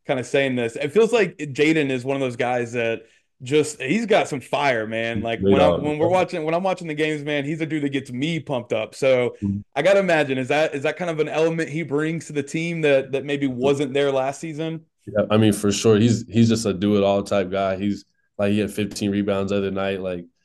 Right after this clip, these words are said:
Speaker 2: he's, he's like, we were talking the, uh, after the game, and he's talking to everyone. You know, most people talk about, you know, about scoring this, that, and the third. He's like, "Man, I'm trying to average twelve rebounds. I'm trying to get ten rebounds." I'm like, "Yeah, this dude's wired different."
Speaker 1: <laughs>
Speaker 2: And it's like, he's wired, and I love it. Like, he's one of those dudes that, like, when you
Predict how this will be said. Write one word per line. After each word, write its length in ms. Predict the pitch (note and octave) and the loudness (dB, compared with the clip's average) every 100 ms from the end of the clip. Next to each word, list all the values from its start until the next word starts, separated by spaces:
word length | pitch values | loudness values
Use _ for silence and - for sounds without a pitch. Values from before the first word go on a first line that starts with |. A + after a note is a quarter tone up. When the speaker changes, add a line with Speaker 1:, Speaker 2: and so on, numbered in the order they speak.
| _ _ | _ _
Speaker 2:
he's, 200 | A#2 A#2 | 6 6
he's 280 | A2+ A#2+ G#2 | 6 4 4
like, 260 | G#2 F#2+ | 4 2
we 200 | F#2+ A2 | 2 4
were 120 | A#2 G#2+ | 4 4
talking 580 | A2 A2 A2+ G#2 F#2+ | 2 0 2 -2 -2
the, 160 | F#2+ G#2 | -4 -4
uh, 140 | G2+ | -4
after 300 | G2 G#2+ G#2 | -2 -2 -4
the 80 | F#2 | -8
game, 340 | F2 G2+ G2+ F#2+ | -4 -2 -2 -2
and 80 | |
he's 200 | A2 A2+ | -2 -2
talking 360 | A2+ G2+ G2 F#2 | 0 -2 -2 -8
to 100 | F#2 A2 | -6 -2
everyone. 320 | A2+ A2 G#2+ | 0 0 0
You 80 | A#2 | 2
know, 160 | A2+ | 0
most 280 | A2 A#2+ B2+ | 0 0 -2
people 180 | C3 A#2 | -4 -4
talk 180 | B2 A2+ | -2 -2
about, 220 | A2 A2 | 0 -2
you 60 | A2 | -2
know, 120 | G#2 | -2
about 240 | G2+ G2 | -2 -4
scoring 460 | - - G#2 G#2 G2+ | -6 -6 -4 0 0
this, 140 | G2+ | -2
that, 80 | G#2+ | -4
and 100 | F#2+ | -6
the 60 | F2+ | -6
third. 320 | G#2+ G#2 - _ _ | -4 -4 -6 _ _
He's 100 | C3+ | -4
like, 160 | A2+ G2+ | -2 -2
"Man, 140 | C3 | -2
I'm 100 | C#3 | -2
trying 240 | - D3+ F#2+ | -2 -2 -2
to 80 | |
average 240 | G#2+ F#2+ - - | -2 -6 -12 -8
twelve 300 | A#2+ A2 G2 | -2 0 4
rebounds. 340 | C#3 A2+ G#2+ | 4 4 0
I'm 80 | D3 | -2
trying 180 | B2+ G#2+ | -2 -2
to 60 | |
get 100 | G2+ | -2
ten 220 | - A2 G2 | -2 0 4
rebounds." 520 | D3 B2+ G2+ F#2+ - _ - | 4 4 0 -6 -12 _ -6
I'm 100 | B2+ | 0
like, 140 | B2+ G#2+ | 2 2
"Yeah, 100 | G#2+ | 0
this 140 | B2 | 0
dude's 220 | A#2+ G2+ | 0 0
wired 340 | F#2 G2 F2+ F2 | 0 -2 -2 -6
different." 360 | G2+ - - G#3+ | -6 -6 -8 -6
Speaker 1:
<laughs> 180 | - | -2
Speaker 2:
And 380 | G#3 G#3 - A2+ | -4 -2 2 4
it's 260 | A2 A#2 A2 | 6 4 4
like, 160 | G#2+ A2 | 4 6
he's 160 | B2 | 6
wired, 240 | A2 G#2+ G#2 | 6 6 4
and 100 | A2+ | 4
I 80 | |
love 280 | G2+ A#2 A#2 | 4 4 2
it. 80 | G2+ | 0
Like, 160 | G2 G2+ | -2 -2
he's 160 | B2 | -2
one 100 | A#2+ | 0
of 60 | A2+ | 0
those 160 | A2 | -2
dudes 260 | G2+ A2+ A2+ | 0 0 2
that, 120 | G2+ | 0
like, 160 | G2 F#2+ | -2 -2
when 80 | G#2 | -2
you 180 | G#2+ | -4